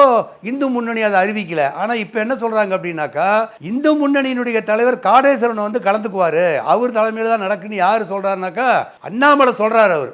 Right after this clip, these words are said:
இந்த மாதிரி அவர் தலைமையில நடக்கும்னு சொல்லி அண்ணாமலை சொல்றாரு அவரு. ஆனா அது வந்து அந்த அவங்க கூட்டத்தை கூட்டதுனால மக்கள் மனதுல எழுச்சி ஏற்படுறதுக்கு இல்ல. சரி, இப்போ அறுபடை வீடை கொண்டாந்து ஒரு இடத்துல நிறுத்துறாங்க இல்லைங்களா? நிறுத்துறப்போ அந்தந்த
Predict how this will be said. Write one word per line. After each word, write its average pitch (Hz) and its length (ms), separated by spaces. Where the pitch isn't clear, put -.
இந்த 156 140
மாதிரி 185 340
அவர் 175 180
தலைமையில 208 280
நடக்கும்னு 196 460
சொல்லி 190 240
அண்ணாமலை 247 400
சொல்றாரு 185 440
அவரு. 131 200
ஆனா 185 300
அது 220 240
வந்து 247 240
அந்த 226 320
அவங்க 196 300
கூட்டத்தை 214 500
கூட்டதுனால 208 600
மக்கள் 226 500
மனதுல 220 460
எழுச்சி 254 360
ஏற்படுறதுக்கு 180 560
இல்ல. 151 100
சரி, 170 160
இப்போ 165 220
அறுபடை 247 600
வீடை 233 320
கொண்டாந்து 202 400
ஒரு 185 120
இடத்துல 185 280
நிறுத்துறாங்க 190 420
இல்லைங்களா? 147 380
நிறுத்துறப்போ 170 640
அந்தந்த 226 580